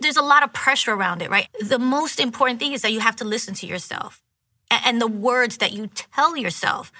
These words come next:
because what you say and what you think, and I tell this to my kids all the time, becomes your reality. If you're telling yourself you're,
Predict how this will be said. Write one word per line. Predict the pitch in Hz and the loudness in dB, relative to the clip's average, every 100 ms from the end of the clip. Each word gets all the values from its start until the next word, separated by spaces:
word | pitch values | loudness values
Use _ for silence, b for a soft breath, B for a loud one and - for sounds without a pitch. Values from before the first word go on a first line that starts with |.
| B B B | B B B
because | - 226 254 240 233 | -4 0 0 0 -4
what | 220 269 - | 0 2 2
you | 320 | -2
say | - 233 | 0 0
and | 214 202 | 2 2
what | 220 254 | 0 0
you | |
think, | 247 226 202 | -2 0 0
and | 202 | 0
I | |
tell | 202 226 208 | 0 0 0
this | 202 | -2
to | - | -2
my | 202 196 | -2 -2
kids | 233 196 | -4 -2
all | 202 196 | -2 -2
the | |
time, | 196 - 254 208 190 196 B B B B _ 247 | -2 2 4 4 2 -4 B B B B _ -4
becomes | - 254 240 220 | 2 2 2 2
your | 233 | 2
reality. | 233 240 254 233 - - - _ _ _ _ _ 190 | 4 4 4 2 -6 -10 -18 _ _ _ _ _ -4
If | |
you're | 233 233 - | -2 0 2
telling | 269 294 285 | 4 4 2
yourself | 262 254 233 233 | 2 2 0 2
you're, | 220 208 196 | 2 2 2